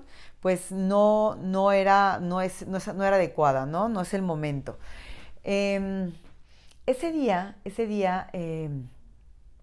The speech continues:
le agradecí muchísimo a, a mi mamá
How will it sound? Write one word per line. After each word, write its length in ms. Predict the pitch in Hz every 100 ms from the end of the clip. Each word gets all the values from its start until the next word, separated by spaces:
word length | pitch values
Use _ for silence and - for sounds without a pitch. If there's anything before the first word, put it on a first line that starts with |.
| - - -
le 140 | 185
agradecí 440 | 185 180 185 175 196
muchísimo 800 | 202 202 185 - 180 170 156 -
a, 500 | 165 156 147 147 -
a 100 | -
mi 120 | 165
mamá 400 | 160 156 151 143